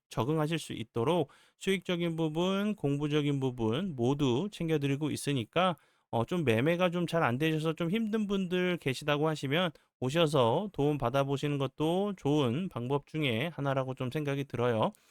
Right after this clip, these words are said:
어, 영상 밑에 보시면 홈페이지 링크 있어요. 그쪽으로 오셔서 추가적으로 궁금한 부분 물어봐 주세요.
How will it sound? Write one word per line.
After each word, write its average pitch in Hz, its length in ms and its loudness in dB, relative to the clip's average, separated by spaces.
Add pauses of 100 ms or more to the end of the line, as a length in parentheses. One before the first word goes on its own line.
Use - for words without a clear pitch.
(260)
어, 117 100 2
영상 156 340 0
밑에 196 220 -2
보시면 185 520 0
홈페이지 208 460 0
링크 151 300 -2
있어요. 156 600 2
그쪽으로 143 460 -2
오셔서 151 640 2
추가적으로 151 580 0
궁금한 143 520 -2
부분 131 400 0 (260)
물어봐 120 360 2
주세요. 120 680 0